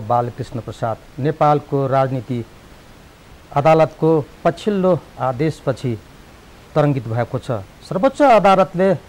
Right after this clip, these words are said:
मतपत्र छपाईका सम्बन्धमा जुन आदेश गरेको छ, त्यो बारेमा नेताहरूले विभिन्न प्रकारका प्रतिक्रिया दिन थालेका छन्।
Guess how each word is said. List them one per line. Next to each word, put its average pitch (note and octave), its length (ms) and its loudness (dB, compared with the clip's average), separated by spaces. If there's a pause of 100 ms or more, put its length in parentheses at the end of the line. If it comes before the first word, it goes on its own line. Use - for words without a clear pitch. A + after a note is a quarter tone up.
(300)
मतपत्र E3+ 600 -2
छपाईका F3 580 0
सम्बन्धमा C#3+ 640 -2 (1040)
जुन C3 180 -4 (540)
आदेश B2 340 -4
गरेको F3+ 300 0
छ, F#3 100 -4 (760)
त्यो C#3 120 -2
बारेमा B2+ 460 -2 (160)
नेताहरूले A#2+ 500 -6
विभिन्न B2 380 -4
प्रकारका A#2 460 -4
प्रतिक्रिया C3 540 -6
दिन A#2 200 -8
थालेका A2+ 380 -8
छन्। A2+ 220 -6